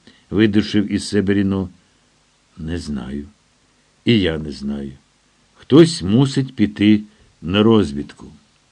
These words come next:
Ріно важко засопів. У сусідньому автомобілі Джеро молився,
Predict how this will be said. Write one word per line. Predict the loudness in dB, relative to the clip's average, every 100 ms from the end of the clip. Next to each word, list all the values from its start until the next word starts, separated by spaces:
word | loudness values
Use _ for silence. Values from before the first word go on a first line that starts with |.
| _ _ _ _ _ _ _ _ _ _ _
Ріно | 6 8 8 8
важко | 6 4 0 -2
засопів. | 0 -2 0 -4 -4 -12 -14 -16 _ _ _ _ _ _
У | -2 0
сусідньому | 2 2 4 4 4 2 2
автомобілі | -2 -2 -4 -4 0 2 4 2
Джеро | 2 2 2
молився, | 0 0 2 2 0 -6